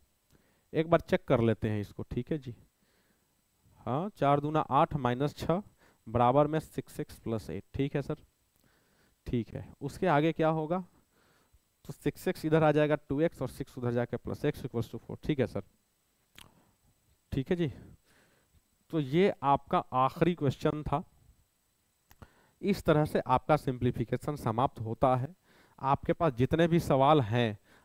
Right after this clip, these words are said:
आप इन सारे सवालों को, जो एक सौ बारह सवाल लगाए हैं भाई साहब, इन एक सौ बारह क्वेश्चन को आप एक बार ध्यान से घर पे फिर से लगा जाइएगा, ठीक है जी। ठीक है,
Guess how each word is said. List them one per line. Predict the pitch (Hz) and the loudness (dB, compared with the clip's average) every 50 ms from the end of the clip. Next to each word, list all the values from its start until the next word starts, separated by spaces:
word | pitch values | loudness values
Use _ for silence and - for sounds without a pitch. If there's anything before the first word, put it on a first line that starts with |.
| _ - | _ 2
आप | 143 165 175 - 175 | 4 4 4 4 2
इन | 170 165 | -2 -2
सारे | - - - 156 151 170 196 214 - | -4 0 2 6 6 8 8 6 6
सवालों | - 180 160 151 143 147 147 151 147 | 6 6 8 8 8 6 6 4 0
को, | - 135 120 | -2 -6 -4
जो | 127 147 - - | -4 -4 0 2
एक | 156 156 - | 2 2 2
सौ | - - 208 202 | 0 -2 -2 2
बारह | 160 143 131 135 139 165 165 147 | 4 6 6 8 8 6 4 4
सवाल | - - 139 139 139 147 147 | 2 0 2 2 4 4 4
लगाए | 135 120 117 117 131 135 | 2 2 2 2 2 2
हैं | 135 123 | 2 2
भाई | 110 110 110 | 0 0 -2
साहब, | - - 113 127 156 - _ _ _ _ _ _ - | 0 -2 -2 -2 -2 -6 _ _ _ _ _ _ -4
इन | - 190 208 | -2 -2 -2
एक | 165 - 160 165 151 - | 0 2 4 4 4 4
सौ | - 208 196 | 2 0 2
बारह | 151 143 135 135 - 160 180 180 | 6 6 6 8 8 6 4 4
क्वेश्चन | - 156 139 123 - 170 160 165 | 4 2 0 0 0 -4 -4 -4
को | - 170 175 | -4 -6 -6
आप | - - 135 143 - - | -2 0 0 0 2 0
एक | 135 120 120 | -2 0 2
बार | 139 147 165 175 - - - - _ _ - | 2 2 2 2 -4 -10 -20 -20 _ _ -8
ध्यान | 107 104 123 131 147 160 160 151 | -2 0 2 2 2 2 0 0
से | - 180 175 | 0 0 2
घर | 135 113 117 123 | 2 2 0 0
पे | - 156 160 | 0 -2 -2
फिर | - - 131 117 | -2 0 -2 -2
से | - - 156 | 0 0 0
लगा | 151 127 107 104 104 104 | 0 2 2 2 0 0
जाइएगा, | 98 98 95 101 98 98 98 98 101 | 0 -2 -2 -2 -2 -4 -4 -6 -6
ठीक | - - 135 165 185 | -4 -4 -2 0 0
है | 214 190 | 0 0
जी। | 165 139 - - _ _ _ _ _ _ _ _ _ _ _ _ _ _ _ _ _ _ _ _ _ _ _ - | 0 -4 -8 -10 _ _ _ _ _ _ _ _ _ _ _ _ _ _ _ _ _ _ _ _ _ _ _ 2
ठीक | 175 190 - | 4 4 4
है, | 214 190 143 | 4 2 2